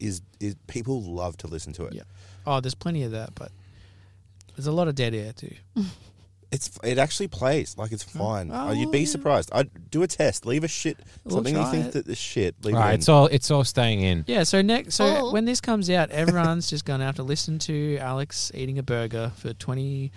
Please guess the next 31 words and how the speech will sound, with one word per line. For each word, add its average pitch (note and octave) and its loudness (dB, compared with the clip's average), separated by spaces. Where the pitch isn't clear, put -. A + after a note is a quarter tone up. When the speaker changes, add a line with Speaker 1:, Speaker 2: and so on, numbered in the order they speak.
Speaker 2:
thirty C#3 0
seconds. A#2 0
Speaker 4:
I C4 4
reckon D4 0
you B3 -2
get A3+ -2
some A3+ -6
listeners G#3+ -6
that G3 -6
kinda G3+ -8
like G3+ -10
that. - -10
Speaker 2:
Yeah, C3 -2
we C3 -2
might D#3 0
find F#3+ 4
a E3+ 6
whole D3 6
new C3 4
group B2+ 0
of A#2+ 0
listeners. A#2+ -4
<laughs> - -20
Speaker 1:
How, C3 6
how B2 2
much C#3+ 0
do B2+ -6
you A2+ -2
usually G#2+ -2
cut F2+ -4
out? G2 -2